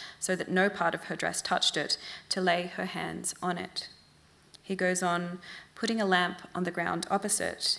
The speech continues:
and sitting down on the hearthrug, one could see the undersurfaces of the hand resting on the glass, and still, under these perfectly satisfactory conditions, the raps would come, clear and distinct, on the sonorous surface of the shade."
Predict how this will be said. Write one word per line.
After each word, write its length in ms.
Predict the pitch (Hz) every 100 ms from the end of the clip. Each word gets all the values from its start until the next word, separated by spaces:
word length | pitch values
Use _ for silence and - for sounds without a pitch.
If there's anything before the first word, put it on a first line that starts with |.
| -
and 160 | - 175
sitting 240 | 190 180
down 220 | 175 165
on 100 | 165
the 60 | 170
hearthrug, 640 | 196 196 190 - - 180 - - - - -
one 160 | 190
could 280 | 185 196 185 - -
see 360 | - 214 220
the 160 | 208 185
undersurfaces 680 | 180 190 - 175 - - 170
of 80 | 170
the 80 | 180
hand 460 | 185 175 170 185 175
resting 400 | 175 - 180 185
on 180 | 175 175
the 80 | 170
glass, 640 | 185 185 185 185 - - -
and 160 | 190
still, 460 | 185 220 220 190 185 -
under 200 | 185 185
these 220 | 180 180 180
perfectly 500 | 202 202 - 180 185
satisfactory 640 | 185 180 - 190 185 170
conditions, 720 | 165 170 180 - - - - - -
the 100 | -
raps 340 | 180 - - -
would 160 | 170
come, 460 | - 202 190 175 175 - - - -
clear 280 | - 190 185
and 160 | 175 180
distinct, 560 | - 196 180 - - - - - -
on 100 | 185
the 60 | 185
sonorous 440 | - 180 180 185
surface 580 | - - 156 - 170 - -
of 120 | 165
the 80 | 170
shade." 480 | - 170 170 170